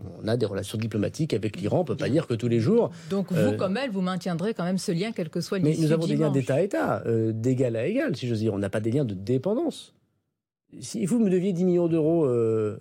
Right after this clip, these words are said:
Speaker 1: euh, madame, et
Speaker 2: Je
Speaker 1: que
Speaker 2: suis,
Speaker 1: vous,
Speaker 2: je suis pas une
Speaker 1: et,
Speaker 2: banque.
Speaker 1: et, et que vous m'interrogiez,
Speaker 2: Hmm.
Speaker 1: assez
Speaker 2: À titre
Speaker 1: légitimement,
Speaker 2: personnel, euh,
Speaker 1: assez, assez
Speaker 2: hmm.
Speaker 1: légitimement, les gens qui nous écoutent diraient, « Mais c'est bizarre, elle peut pas faire son travail totalement de journaliste puisque elle lui doit de l'argent. » Mais c'est logique. Et si je, c'était l'inverse, euh, personne dirait, euh, bah,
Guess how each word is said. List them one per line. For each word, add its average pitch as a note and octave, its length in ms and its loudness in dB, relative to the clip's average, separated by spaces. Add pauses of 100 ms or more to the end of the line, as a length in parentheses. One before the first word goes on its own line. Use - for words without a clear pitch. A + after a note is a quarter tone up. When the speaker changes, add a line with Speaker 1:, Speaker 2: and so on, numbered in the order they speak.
Speaker 1:
euh, G#2+ 140 -6
madame, G#2+ 360 -4 (520)
et B2+ 60 -2
Speaker 2:
Je G3+ 60 -2
Speaker 1:
que D#3+ 60 0
Speaker 2:
suis, C#3+ 140 2
Speaker 1:
vous, - 80 -6
Speaker 2:
je F3 100 -10
suis - 140 -10
pas C4 100 -2
une A3 140 0
Speaker 1:
et, - 20 0
Speaker 2:
banque. - 240 -4
Speaker 1:
et, D#3+ 160 0
et D3+ 60 2
que C#3 40 -2
vous D#3+ 60 2
m'interrogiez, C3+ 680 0 (240)
Speaker 2:
Hmm. - 60 -10 (160)
Speaker 1:
assez A#2+ 200 -2
Speaker 2:
À - 20 2
titre C#3+ 100 2
Speaker 1:
légitimement, F3 440 2
Speaker 2:
personnel, B3 340 -2
euh, A#3+ 80 -2
Speaker 1:
assez, E3 340 0
assez D3+ 240 0
Speaker 2:
hmm. D#3 40 2
Speaker 1:
légitimement, E3 580 0
les F#3+ 120 2
gens C#3+ 140 0
qui D3+ 120 -2
nous C3+ 140 2
écoutent C3+ 240 0
diraient, « E3 300 0
Mais D3+ 140 2
c'est A#2+ 140 -4
bizarre, G#3+ 280 0
elle D#3+ 80 0
peut C3+ 160 -4
pas C3+ 140 -2
faire C3 100 -6
son A#2 140 -8
travail B2+ 180 -2
totalement B2+ 400 -2
de B2 80 0
journaliste F3+ 380 -2
puisque D3+ 260 -6
elle C#3+ 480 0
lui D#3 140 0
doit E3+ 160 0
de E3+ 40 -2
l'argent. » D#3+ 380 0 (140)
Mais D3 160 -4
c'est C#3+ 120 -2
logique. A#3+ 320 0
Et D#3 60 -2
si G#3 140 0
je, D3 300 -2
c'était A#2 220 -8
l'inverse, C#3 460 -2 (480)
euh, A#2+ 320 0
personne C3 300 -2
dirait, D3 280 2
euh, A2+ 220 0
bah, G#2 120 -6